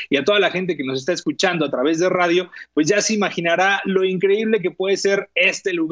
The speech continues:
para practicar y, y divertirse. Y muy cerca de ahí, Pedro, ya como para rematar, porque esto es para estar no solo un fin de semana, sino la semana completa,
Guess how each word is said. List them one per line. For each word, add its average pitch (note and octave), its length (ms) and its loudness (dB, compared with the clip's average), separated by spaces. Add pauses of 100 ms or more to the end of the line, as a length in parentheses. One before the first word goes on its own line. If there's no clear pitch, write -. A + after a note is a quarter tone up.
(540)
para C#3+ 220 0
practicar F3 800 0
y, C#3 880 0
y C3 260 0
divertirse. C3+ 640 2
Y D3+ 40 2
muy C4+ 180 2
cerca B3+ 300 0
de G3+ 60 2
ahí, G3 180 0
Pedro, G#3 380 0 (340)
ya G3 240 0
como G3 240 -2
para D#3 220 -2
rematar, E3 640 -2
porque F3+ 200 -4
esto F#3 140 -6
es E3+ 80 -12
para D3+ 360 2
estar E3+ 560 -2
no E3+ 220 -2
solo F3+ 220 0
un F3+ 100 -2
fin F3 200 -2
de E3+ 100 2
semana, D#3+ 380 0
sino D3 200 -2
la C3 140 2
semana D#3 400 -2
completa, D#3+ 600 0